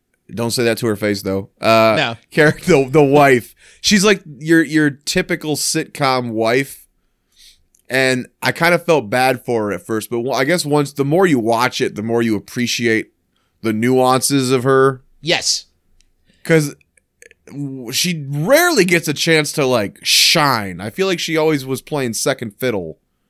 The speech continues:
Speaker 2: I, I, I
Speaker 1: to
Speaker 2: agree.
Speaker 1: the others, which I kinda didn't love sometimes, but
Speaker 2: Yeah, yeah, it, I, I would say also she's, like, kind of like, you know, sh-,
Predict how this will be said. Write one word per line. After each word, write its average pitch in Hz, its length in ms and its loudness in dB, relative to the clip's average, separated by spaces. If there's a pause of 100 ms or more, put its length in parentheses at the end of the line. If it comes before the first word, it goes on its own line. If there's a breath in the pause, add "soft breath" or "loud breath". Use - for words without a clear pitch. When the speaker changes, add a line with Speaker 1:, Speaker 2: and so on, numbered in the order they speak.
(200)
Speaker 2:
I, 165 180 2
I, 226 200 0
I 226 80 2
Speaker 1:
to 247 120 2
Speaker 2:
agree. 143 320 -2
Speaker 1:
the 131 140 2
others, 104 580 -2 (640)
which 143 180 0
I 147 80 4
kinda 139 440 0 (800)
didn't 127 300 -2
love 110 300 -2 (100)
sometimes, 87 500 -14
but 80 240 -12 (160)
Speaker 2:
Yeah, 196 240 -6
yeah, 214 120 0
it, 202 260 -6 (280 soft breath)
I, 220 200 2
I 226 100 4
would 240 120 2
say 254 220 2
also 226 300 0
she's, 202 300 -4
like, 196 120 -2
kind 214 220 -2
of - 100 -4
like, 190 240 0
you 185 80 -2
know, 165 140 4
sh-, - 140 -6